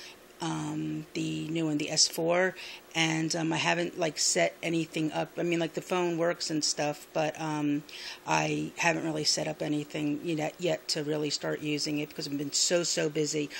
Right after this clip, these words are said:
But look at this, guys! Look at this.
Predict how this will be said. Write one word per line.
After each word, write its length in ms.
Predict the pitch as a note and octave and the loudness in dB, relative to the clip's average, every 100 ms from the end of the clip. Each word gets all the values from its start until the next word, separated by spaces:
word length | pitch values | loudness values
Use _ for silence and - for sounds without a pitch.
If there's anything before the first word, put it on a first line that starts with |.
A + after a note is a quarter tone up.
| - | -6
But 160 | - F#3+ | 2 4
look 160 | G#3+ B3 | 4 2
at 140 | A#3+ | 4
this, 180 | G#3 F3+ | 4 4
guys! 720 | - F#3 F3+ F3 F3+ - - - - | 4 6 6 6 4 0 -2 -8 -12
Look 260 | F#3 G3 G3+ | 0 2 4
at 180 | A#3 - | 4 4
this. 520 | F#3 D#3 - - - | 2 4 2 0 0